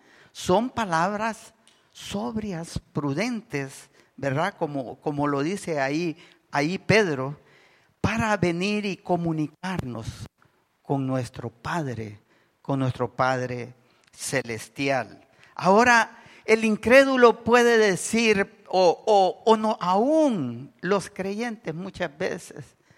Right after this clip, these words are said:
podemos estar pensando, bueno, si la, si el fin está cerca, si, si las cosas ya están por, por terminarse en este mundo, entonces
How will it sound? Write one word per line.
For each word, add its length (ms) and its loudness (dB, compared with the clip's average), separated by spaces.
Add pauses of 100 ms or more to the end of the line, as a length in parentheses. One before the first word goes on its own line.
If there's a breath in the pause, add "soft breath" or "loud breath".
(240 soft breath)
podemos 480 -4
estar 420 -4
pensando, 600 -2
bueno, 560 -4 (1500 soft breath)
si 360 -6
la, 280 -2
si 200 -4
el 140 0
fin 340 -2
está 320 -4
cerca, 640 -8 (1300 soft breath)
si, 420 -6
si 220 -8
las 180 -4
cosas 520 -2
ya 160 -4
están 560 -2
por, 380 -8 (540 soft breath)
por 480 2 (140)
terminarse 1080 2
en 140 -4
este 320 -4
mundo, 360 -4
entonces 720 -2